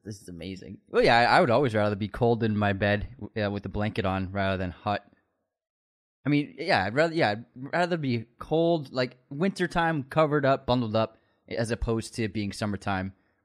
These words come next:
Speaker 2: with some A C on. I think I'll go, I always choose bundling up in cold weather
Speaker 1: Yeah, there's
Speaker 2: for
Speaker 1: nothing you can
Speaker 2: comfort.
Speaker 1: do about the heat sometimes, you know. You, unless you just rock your air conditioner super cold, like, constantly, but, like, you gotta, you can't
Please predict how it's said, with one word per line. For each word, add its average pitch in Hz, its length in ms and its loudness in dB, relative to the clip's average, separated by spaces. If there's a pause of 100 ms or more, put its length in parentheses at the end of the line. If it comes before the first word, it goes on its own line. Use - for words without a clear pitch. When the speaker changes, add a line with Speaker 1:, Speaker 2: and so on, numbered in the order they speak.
Speaker 2:
with - 60 -12
some 104 120 -6
A 95 120 -2
C 92 200 -8
on. 85 200 -8 (100)
I 107 60 -10
think 123 120 -4
I'll 113 140 0
go, 104 160 -6
I 107 180 2 (120)
always 110 320 2
choose 98 440 -6 (340)
bundling 104 400 -2
up 92 120 -4
in 95 80 -8
cold 95 220 -6
weather 92 440 -8
Speaker 1:
Yeah, 202 100 -10
there's 151 160 -8
Speaker 2:
for 135 60 -6
Speaker 1:
nothing 185 140 -4
you - 60 -6
can 98 100 -4
Speaker 2:
comfort. 185 140 -4
Speaker 1:
do 196 140 -2
about 131 220 -2
the 113 80 -6
heat 151 240 -8
sometimes, 95 520 -8
you 95 80 -8
know. 92 300 -8
You, 123 220 -6 (240)
unless 147 280 -4
you 131 140 0
just 104 240 -6 (220)
rock 113 300 0
your 107 100 -2
air 104 200 -4
conditioner 98 460 -6
super 104 340 -8
cold, 104 320 -6
like, 92 140 -10
constantly, 98 600 -8
but, 90 180 -8
like, 92 180 -8
you 127 80 -10
gotta, 143 220 -4
you 110 60 -18
can't 104 260 -12